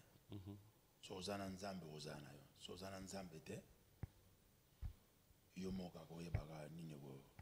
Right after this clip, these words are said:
Speaker 2: Eko ya tu, eko ya te. Papa,
Speaker 1: Ok.
Speaker 2: musu pe bazana Nzambe te, me baza.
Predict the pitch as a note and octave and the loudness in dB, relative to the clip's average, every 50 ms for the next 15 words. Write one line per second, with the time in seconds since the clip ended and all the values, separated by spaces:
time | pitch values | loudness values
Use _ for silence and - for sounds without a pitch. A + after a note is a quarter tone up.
0 | - - - - - - - - - - - - - - - - - - - - | -2 -2 -2 -10 -20 -20 -20 -20 2 12 12 12 12 10 -6 -20 -20 -20 -20 -20
1 | - - - - - - - - E2 - - F2 G2+ G2+ - - G2+ F2+ - - | -20 -20 -20 -20 -20 -16 -6 4 4 4 4 4 0 -2 0 0 -2 -2 -2 -4
2 | - - - - - - - - - - A#2+ G#2+ G2+ G2+ - - - - - - | -10 -12 -12 -12 -14 -16 -18 -18 -18 -14 -12 -10 -10 -10 -12 -14 -18 -20 -18 -18
3 | - - - - G#2 F#2+ E2 D#2 G#2 A2+ - - G#2 - F2+ F#2 G2+ G2 F#2+ F#2 | -10 -10 -6 -4 -2 -2 -2 -2 -4 -4 -4 -4 -4 -2 0 0 2 2 0 2
4 | - G2 F2+ F2 E2 D#2 - - F2+ E2+ D#2+ - - D2 - - - | 2 0 -2 -2 -6 -8 -8 -6 -6 -4 -4 -4 -4 -2 -2 -4 -6